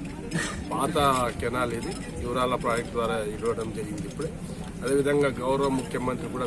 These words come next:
ధన్యవాదాలు. గౌరవ ముఖ్యమంత్రి అయిన రేవంత్ రెడ్డి గారికి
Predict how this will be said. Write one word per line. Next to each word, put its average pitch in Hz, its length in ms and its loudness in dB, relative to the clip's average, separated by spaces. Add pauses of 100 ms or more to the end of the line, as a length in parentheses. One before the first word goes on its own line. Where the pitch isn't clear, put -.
(120)
ధన్యవాదాలు. 110 580 -2 (1600)
గౌరవ 135 260 2 (100)
ముఖ్యమంత్రి 123 480 -2
అయిన 120 160 0 (120)
రేవంత్ 120 340 2
రెడ్డి 113 240 -4
గారికి 120 340 -4